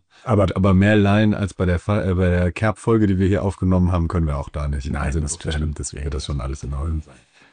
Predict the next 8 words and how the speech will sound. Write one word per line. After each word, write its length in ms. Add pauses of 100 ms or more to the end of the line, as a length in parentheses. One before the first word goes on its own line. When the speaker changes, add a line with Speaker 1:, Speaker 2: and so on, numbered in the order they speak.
Speaker 1:
Naja, 440 (520)
äh, 260
Danilo 540
Dane, 480
Dane, 420
wie 140
geht's 320
dir? 260